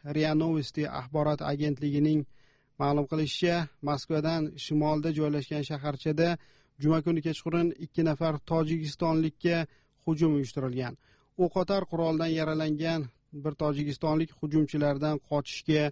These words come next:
muvaffaq bo'lgan. ria Novosti xabariga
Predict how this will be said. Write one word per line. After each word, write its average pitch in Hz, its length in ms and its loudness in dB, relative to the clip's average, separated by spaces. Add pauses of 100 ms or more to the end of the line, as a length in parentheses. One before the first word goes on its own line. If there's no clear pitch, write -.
(460)
muvaffaq 139 420 0 (100)
bo'lgan. 131 340 -2 (520)
ria 180 240 2
Novosti 190 440 2 (100)
xabariga 165 440 -2